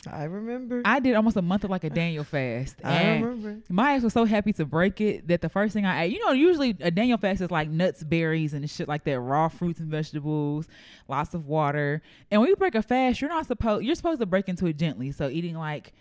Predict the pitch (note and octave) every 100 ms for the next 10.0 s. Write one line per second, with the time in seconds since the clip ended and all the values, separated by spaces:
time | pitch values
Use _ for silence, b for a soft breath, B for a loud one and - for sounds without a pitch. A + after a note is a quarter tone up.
0 | b b - D3 F3+ - A#2+ - - -
1 | - G#3 A3 A#3 G#3 F3+ E3+ - - C4+
2 | A3 - F#3+ F#3 - A#3 F#3 F#3 G3 G3+
3 | F3 - b b b - G3 A3+ E4+ -
4 | A3 G#3 F#3 F3+ F#3 - - F3 F3+ G#3+
5 | G#3 F#3+ F3+ D#3+ F3+ F#3 F3 E3+ F3 A#3
6 | G3+ F3+ D#3+ D3+ - G#3+ - D#3+ D#3 C#3
7 | C#3 C3 C#3+ - C3 D#3 F#3+ E3+ C3+ D#3+
8 | E3 E3 D3+ C#3+ C#3+ - - F#3+ F#3 F#3+
9 | F#3 F#3 F3 E3+ D3+ C#3+ C3 A#2 A#2+ C#3